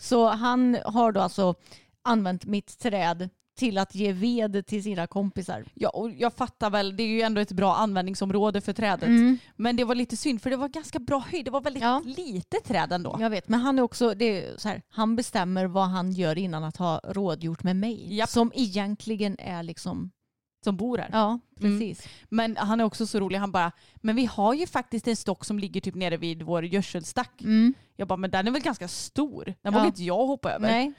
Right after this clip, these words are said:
Speaker 2: Så jag tyckte det var så perfekt
Speaker 1: Ja,
Speaker 2: höjd på denna. Men
Speaker 1: jag
Speaker 2: han
Speaker 1: vet.
Speaker 2: sa också att vi behöver fälla ett till träd, eventuellt.
Speaker 1: Mhm.
Speaker 2: Men det är ju, får vi ju förhoppningsvis inte s-, vinden göra då, utan vi gör det själva.
Speaker 1: <laughs>
Speaker 2: Eh, så det kanske vi kan ta som
Speaker 1: Ja, men det
Speaker 2: terränghinder.
Speaker 1: kanske vi kan göra.
Speaker 2: För det såg inte heller ut att vara sådär jättetjockt.
Speaker 1: Nej.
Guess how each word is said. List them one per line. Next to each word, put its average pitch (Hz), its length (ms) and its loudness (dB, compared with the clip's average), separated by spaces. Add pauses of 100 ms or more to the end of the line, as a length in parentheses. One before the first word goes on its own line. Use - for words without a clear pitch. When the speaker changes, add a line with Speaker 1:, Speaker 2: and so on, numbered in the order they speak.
(200)
Speaker 2:
Så 226 220 2
jag 233 180 2
tyckte 269 200 -2
det 254 40 0
var 220 80 -2
så 214 120 -4
perfekt 208 320 -4
Speaker 1:
Ja, 277 80 4
Speaker 2:
höjd 240 180 0
på 285 60 0
denna. 180 200 -2
Men 220 140 2
Speaker 1:
jag 277 80 4
Speaker 2:
han 277 80 4
Speaker 1:
vet. 277 100 -2
Speaker 2:
sa 294 160 2
också 202 220 0
att 202 100 -6
vi 220 80 -2
behöver 233 200 2
fälla 226 380 -2
ett 233 200 -8
till 277 300 -4
träd, - 380 -8 (380)
eventuellt. 196 520 -2
Speaker 1:
Mhm. 240 520 2
Speaker 2:
Men 220 120 2
det 254 60 0
är 233 140 2
ju, 226 100 0
får 220 160 0
vi 220 80 0
ju 202 100 0
förhoppningsvis 208 540 -2
inte 185 240 -4
s-, 175 360 -4
vinden 233 460 -2
göra 175 160 -2
då, 175 100 -2
utan 190 200 -4
vi 180 60 -2
gör 175 100 0
det 277 80 4
själva. 240 600 2
Speaker 1:
<laughs> - 40 -16 (460)
Speaker 2:
Eh, 226 280 2
så 240 320 4
det 226 440 -2
kanske 427 220 -2
vi 370 60 -2
kan 294 140 -2
ta - 160 -2
som - 140 -4
Speaker 1:
Ja, 277 60 4
men 294 80 2
det - 60 -2
Speaker 2:
terränghinder. - 240 -2
Speaker 1:
kanske 359 160 -2
vi 370 100 -4
kan 320 120 -2
göra. - 160 -6
Speaker 2:
För 262 120 -2
det 294 80 0
såg 285 120 -4
inte 285 100 -4
heller 262 200 0
ut 240 100 -2
att 190 40 -4
vara 196 100 0
sådär 175 160 -4
jättetjockt. - 880 -6
Speaker 1:
Nej. 240 240 4